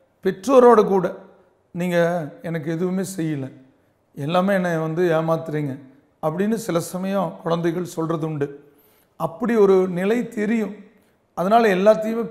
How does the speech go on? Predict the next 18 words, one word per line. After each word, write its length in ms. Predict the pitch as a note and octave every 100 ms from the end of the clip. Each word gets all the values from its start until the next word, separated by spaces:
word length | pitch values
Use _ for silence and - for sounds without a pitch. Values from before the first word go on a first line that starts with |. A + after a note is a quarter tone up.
| -
"யாரும் 380 | - D3+ F#3 A#3+
வேண்டாம் 240 | A#3+ G#3 G3+
எனக்கு" 320 | F#3+ F#3 - - _ _ _ _ _ E3
அப்படிங்கிற 340 | F3 F#3+ F3+
மாதிரி 280 | F3+ A3 A3+
ஒரு 120 | F3+
நிலை 260 | E3 F3+ F#3+
வரும். 340 | D#3+ B2+ - - _ _ _ _
அதை 220 | F3 G3
பத்தி 220 | A3+ D4
கவலைப்படக்கூடாது. 880 | - G3 A3+ A#3+ A#3 G#3 G3 D#3+ C#3+ -
அப்படித்தான் 420 | - C#3+ F3 A#3 A#3+
தோணும். 540 | A#3+ G3+ A3+ F#3+ C#3 - - _ _
எல்லாருமே 600 | D3 F3 G3 A3 A3+ A3+
அதை 140 | B3 A3
கடந்து 320 | F#3 G3 G3+
வந்தவங்க 400 | F#3 F#3+ F3+ F3
தான். 180 | D3+